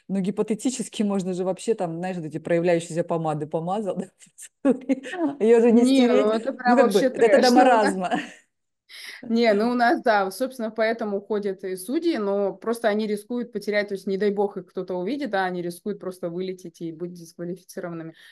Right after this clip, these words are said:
Speaker 2: Но, а, ещё момент, кстати, вот когда мы были в Турции, там пипец всё прям очень... а, то есть мы каждый раз что-то новое узнаём и пос-, и стараемся улучшить у нас тоже.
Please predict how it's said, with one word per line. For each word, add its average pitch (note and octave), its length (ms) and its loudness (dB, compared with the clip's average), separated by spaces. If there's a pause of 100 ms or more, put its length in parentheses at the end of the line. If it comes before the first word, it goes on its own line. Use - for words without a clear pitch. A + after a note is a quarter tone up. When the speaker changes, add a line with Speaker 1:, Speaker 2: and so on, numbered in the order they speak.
(200)
Speaker 2:
Но, A3+ 480 2
а, G3+ 160 0
ещё A#3 640 -2
момент, G#3 400 -4
кстати, A3+ 300 -8
вот G3 180 -4
когда G3+ 240 -2
мы G3+ 120 -4
были F#3+ 220 -4
в F#3+ 80 -12
Турции, B3+ 380 -6
там A3+ 220 -2
пипец G#3+ 380 -4
всё F#3 280 -6
прям F#3 360 -6
очень... F#3 480 -6
а, E3+ 340 -4
то E3 100 -12
есть G#3 100 -8
мы A3+ 100 0
каждый A3 300 0
раз C4 280 0
что-то A3 320 -8
новое G#3+ 400 0
узнаём G3 580 -4
и G3 160 -12
пос-, - 320 -20
и - 60 -12
стараемся G#3+ 520 -2
улучшить G3 560 -6
у F#3+ 40 -6
нас F#3 220 -6
тоже. B3 320 -6